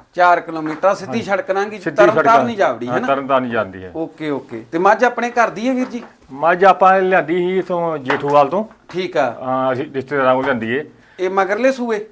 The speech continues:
Speaker 2: ਹਾਂਜੀ, ਮਗਰਲੇ ਸੂਏ, ਨਹੀਂ, ਇਹ, ਹਾਂ, ਮਗ-, ਮਗਰਲੇ ਸੂਏ ਨਹੀਂ ਲਿਆ-, ਲਿਆਂਦੀ, ਹੁਣ ਲਿਆਂਦੀ ਗੱਭਣੀ।
Speaker 1: ਅੱਛਾ, ਠੀਕ ਆ।
Speaker 2: ਹਾਂਜੀ।
Speaker 1: ਹੁਣ ਲਿਆਂਦੀ ਆ।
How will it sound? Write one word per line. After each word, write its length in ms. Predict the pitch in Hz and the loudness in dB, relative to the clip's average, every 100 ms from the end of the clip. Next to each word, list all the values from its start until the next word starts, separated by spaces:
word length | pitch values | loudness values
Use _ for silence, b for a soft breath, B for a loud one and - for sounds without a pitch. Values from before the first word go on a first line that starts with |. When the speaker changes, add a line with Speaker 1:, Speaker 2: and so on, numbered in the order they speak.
| - - - | -20 -16 -4
Speaker 2:
ਹਾਂਜੀ, 120 | 143 | -2
ਮਗਰਲੇ 360 | 156 147 139 156 | 2 2 4 0
ਸੂਏ, 260 | 147 156 175 | 0 -2 0
ਨਹੀਂ, 200 | 214 220 | 4 4
ਇਹ, 120 | 196 | 6
ਹਾਂ, 320 | 175 165 160 | 6 6 4
ਮਗ-, 200 | 160 160 | 2 -6
ਮਗਰਲੇ 340 | 160 160 175 | -2 0 0
ਸੂਏ 240 | 160 175 190 | -2 -4 -2
ਨਹੀਂ 140 | 214 | 0
ਲਿਆ-, 220 | 208 165 | 2 2
ਲਿਆਂਦੀ, 380 | 160 160 139 165 | 2 0 -2 -6
ਹੁਣ 260 | 165 143 131 | -4 -4 0
ਲਿਆਂਦੀ 220 | 165 139 | 0 0
ਗੱਭਣੀ। 360 | 123 123 135 - _ _ - | -2 -2 -4 -6 _ _ -6
Speaker 1:
ਅੱਛਾ, 280 | 208 220 233 | -6 -2 -2
ਠੀਕ 340 | 220 196 190 170 | -2 -10 -4 -2
ਆ। 220 | 123 - - | -2 -4 -4
Speaker 2:
ਹਾਂਜੀ। 280 | 139 127 113 - | -2 -2 -8 -2
Speaker 1:
ਹੁਣ 240 | 180 196 165 | 2 2 4
ਲਿਆਂਦੀ 400 | 254 202 156 | 2 0 -4
ਆ। 120 | 135 | -6